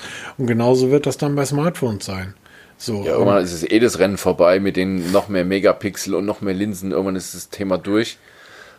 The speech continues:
Speaker 2: Aber es stellt sich halt wirklich Frage bei dem S einundzwanzig, warum hat man nicht diesen Blitz auch noch in diese vertikale Anordnung übernommen,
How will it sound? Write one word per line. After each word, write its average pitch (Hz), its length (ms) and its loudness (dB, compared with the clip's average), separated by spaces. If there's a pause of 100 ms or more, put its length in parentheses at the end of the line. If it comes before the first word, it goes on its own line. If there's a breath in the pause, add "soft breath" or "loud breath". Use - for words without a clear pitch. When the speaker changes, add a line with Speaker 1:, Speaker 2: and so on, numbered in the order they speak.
Speaker 2:
Aber 98 200 4
es 95 220 -2
stellt 117 200 4
sich - 60 -2
halt 104 120 4
wirklich 113 160 -4
Frage 104 260 4
bei 110 80 2
dem 101 120 0
S 80 200 -4
einundzwanzig, 107 640 -2
warum 107 240 4
hat 107 160 0
man 107 180 -2
nicht 104 220 -8
diesen 95 300 -8
Blitz 120 420 -2
auch 107 120 4
noch 110 180 0
in 104 120 -4
diese 98 220 -4
vertikale 95 480 2
Anordnung 98 580 -2
übernommen, 101 460 -2